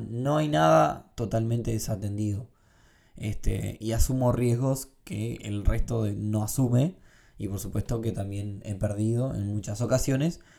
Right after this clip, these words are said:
Por eso es que las rentabilidades son grandes. Como siempre decimos aquí en el club, cuando una rentabilidad es grande es porque hay un riesgo asociado que también es grande. Y en mi caso, mi visión personal es que como yo soy una persona joven,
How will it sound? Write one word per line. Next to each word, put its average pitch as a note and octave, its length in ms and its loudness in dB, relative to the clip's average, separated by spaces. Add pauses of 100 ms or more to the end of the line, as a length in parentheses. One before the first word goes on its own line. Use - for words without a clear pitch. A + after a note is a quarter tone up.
Por G#2+ 160 0
eso A#2+ 120 0
es C3+ 60 -6
que A#2 140 -2
las G#2 140 2
rentabilidades G#2 500 0
son A2+ 160 -4
grandes. G2+ 320 -4
Como A#2 180 -6
siempre D3 300 -4
decimos C3+ 320 -4
aquí A#2 160 -2
en A#2+ 60 -2
el A#2+ 100 -2
club, D3+ 380 0 (320)
cuando A2+ 220 0
una C#3+ 160 6
rentabilidad B2 520 4
es A#2 60 6
grande C3+ 500 0
es A2+ 140 -8
porque A2+ 500 -6
hay A#2+ 140 -2
un A2+ 160 -4
riesgo B2+ 240 -2
asociado A#2 460 -2
que A#2 80 -2
también G#2+ 300 -2
es G2 100 0
grande. G2 340 -2 (640)
Y A#2 140 -2
en A#2+ 80 0
mi B2+ 160 0
caso, C#3 320 6
mi C3 160 4
visión C3+ 360 4
personal D#3+ 640 8 (480)
es A#2 140 -4
que A#2+ 120 -4
como A2+ 200 0
yo A#2+ 160 0
soy B2 140 -2
una A#2 160 2
persona A#2 340 2
joven, C3 640 0